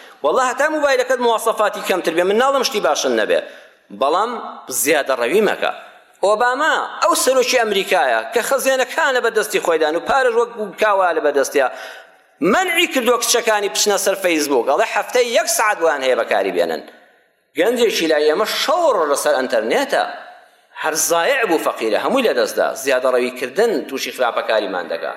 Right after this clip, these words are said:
ئەو لەو ئەمریکایە کچەکانی ناڵێنەوە پێشێلکردنی ئازادی مافی مرۆڤە. ئەڵێ هەموو شتێک سنووری هەیە. کچەکەم دەبێ هەفتەی یەک سعات فەیسبووک ببینێ. چونکە سڕی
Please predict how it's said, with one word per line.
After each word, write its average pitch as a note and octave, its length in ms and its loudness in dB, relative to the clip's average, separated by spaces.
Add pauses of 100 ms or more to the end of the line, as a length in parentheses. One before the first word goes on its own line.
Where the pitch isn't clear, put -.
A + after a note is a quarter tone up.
(340)
ئەو G#3+ 180 2
لەو F4 200 2
ئەمریکایە C4 640 0
کچەکانی B3 500 0
ناڵێنەوە C4 380 2
پێشێلکردنی F#3+ 520 2
ئازادی D#3 300 0
مافی C#3+ 260 0
مرۆڤە. G#2+ 400 0 (320)
ئەڵێ C#3 240 2
هەموو A#3+ 220 0
شتێک B3 180 0
سنووری A#3 460 2
هەیە. B2+ 200 4
کچەکەم A#3+ 400 0
دەبێ A3+ 120 0 (100)
هەفتەی A#3 320 0
یەک D4 180 0
سعات G#3+ 240 0
فەیسبووک C3+ 400 -2
ببینێ. G2 360 -2 (500)
چونکە D#3 180 2 (100)
سڕی B3 220 0